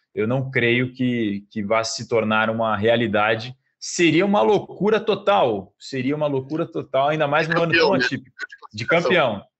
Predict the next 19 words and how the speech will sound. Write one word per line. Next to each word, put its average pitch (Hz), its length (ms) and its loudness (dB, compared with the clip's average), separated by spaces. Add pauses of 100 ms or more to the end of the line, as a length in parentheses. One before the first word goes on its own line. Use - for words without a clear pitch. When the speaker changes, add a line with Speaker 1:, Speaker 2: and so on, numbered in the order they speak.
Speaker 1:
de 110 100 -18
campeão, 143 400 0
de - 0 -
campeão, - 0 -
de 101 100 -6
campeão, 117 380 -4
campeão 117 320 -8
brasileiro. 135 420 -6 (440)
Não 120 140 -2
acredito 131 480 -2
que - 60 -16
o - 20 -14
São 139 160 -2
Paulo 127 240 0
vai 127 160 0
conseguir 127 580 -6 (300)
o 151 120 0
título, 170 480 -4
mas, 156 640 -2